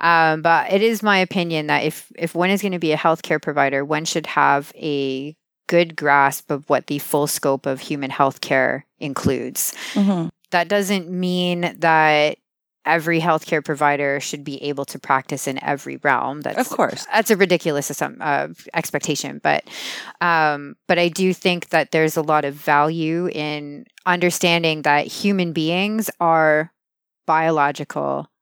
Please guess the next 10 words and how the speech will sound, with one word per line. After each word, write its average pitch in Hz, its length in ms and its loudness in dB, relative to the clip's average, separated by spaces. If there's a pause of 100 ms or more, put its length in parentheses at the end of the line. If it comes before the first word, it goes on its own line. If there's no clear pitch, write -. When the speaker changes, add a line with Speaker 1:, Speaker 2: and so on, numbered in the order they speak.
(120)
Speaker 1:
psychological, 139 880 0
and 151 220 -4
social 143 500 2
creatures. - 640 -2 (340)
So 175 280 2
to 196 120 2
have 190 280 0
this 196 160 0
assumption 175 420 0
that 151 320 0